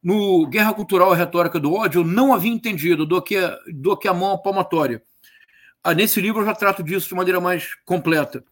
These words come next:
É que nós demoramos muito a entender, Haroldo, que a retórica do ódio não é pura ideologia. Não se trata apenas da manifestação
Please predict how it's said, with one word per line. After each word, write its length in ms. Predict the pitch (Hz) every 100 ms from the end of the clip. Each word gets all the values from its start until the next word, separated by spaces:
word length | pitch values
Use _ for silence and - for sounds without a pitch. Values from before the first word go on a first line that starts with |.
| _ _ _ _ _ _
É 80 | 180
que 160 | 170 220
nós 380 | 247 196 - -
demoramos 540 | 135 226 220 220 180
muito 240 | 208 262 226
a 20 |
entender, 280 | 175 165 208
Haroldo, 420 | 151 131 110 117 _ _ _ _ -
que 80 | 233
a 40 |
retórica 460 | 220 220 214 - 180
do 120 | 156
ódio 400 | 208 190 123 - 175
não 200 | 208 233
é 60 |
pura 280 | - 247 233
ideologia. 640 | 202 185 147 143 123 101 - _ _ _ _ _ _ _ _ -
Não 160 | 226
se 160 | - 226
trata 500 | - 190 185 175 156
apenas 520 | 147 220 226 156 123
da 160 | 151 170
manifestação 1040 | 208 196 202 185 185 - 220 208 143